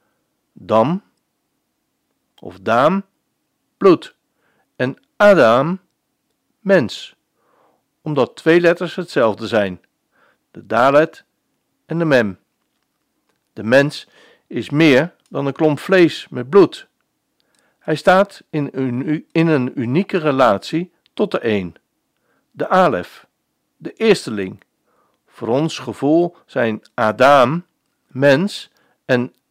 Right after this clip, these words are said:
Edom, het volk van Esau, twee totaal verschillende woorden. Maar voor het Hebreeuwse taalbesef is ook Edom letterlijk een mens, maar een mens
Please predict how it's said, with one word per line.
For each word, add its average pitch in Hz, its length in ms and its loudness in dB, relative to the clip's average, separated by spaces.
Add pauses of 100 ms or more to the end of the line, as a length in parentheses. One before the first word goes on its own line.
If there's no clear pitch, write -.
(160)
Edom, 160 600 2 (520)
het - 180 -20
volk 151 240 2
van 127 180 -6
Esau, 165 480 0 (400)
twee 202 440 0
totaal 190 540 -2
verschillende 185 600 -4
woorden. 160 480 -2 (800)
Maar 127 380 0
voor - 220 -8
het - 140 -8
Hebreeuwse 127 540 -4
taalbesef 110 760 -4 (480)
is 131 220 -2
ook 117 360 0
Edom 175 580 2 (720)
letterlijk 165 600 -2 (160)
een 139 140 -4
mens, - 500 0 (580)
maar 120 220 -2
een 139 80 2
mens 135 420 0